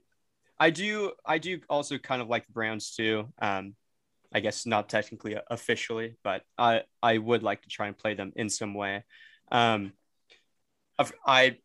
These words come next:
it's a weather under for me, and there, I, there is,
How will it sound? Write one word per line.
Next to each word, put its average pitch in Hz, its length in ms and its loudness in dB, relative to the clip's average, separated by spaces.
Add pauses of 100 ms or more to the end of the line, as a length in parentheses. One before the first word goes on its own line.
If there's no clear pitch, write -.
(180)
it's - 400 0
a 143 60 6
weather 123 520 6
under 104 280 -4
for - 120 -14
me, 101 300 -8
and 107 480 2
there, 120 240 8
I, 120 160 6
there 127 300 -2
is, 127 300 -4